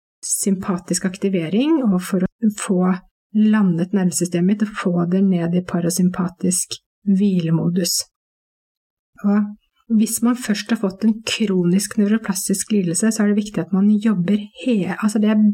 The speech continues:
beinhard jobbing, sånn som de som går på mitt kurs, det er beinhard jobbing. Det er ikke noe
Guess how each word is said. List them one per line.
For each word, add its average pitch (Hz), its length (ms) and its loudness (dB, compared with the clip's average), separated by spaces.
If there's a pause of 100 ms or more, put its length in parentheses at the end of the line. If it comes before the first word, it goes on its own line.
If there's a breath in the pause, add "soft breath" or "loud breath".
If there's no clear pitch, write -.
(280)
beinhard 208 520 2
jobbing, 185 360 2
sånn 202 240 2
som 220 180 2 (460 loud breath)
de 220 160 2
som 226 200 4
går 208 200 4
på 220 100 2
mitt 208 180 0
kurs, 294 360 0
det 202 80 -2
er 202 200 0 (180)
beinhard 196 640 0
jobbing. 202 380 2 (500 loud breath)
Det 196 80 2
er 214 140 2 (100)
ikke - 520 -2
noe 202 320 4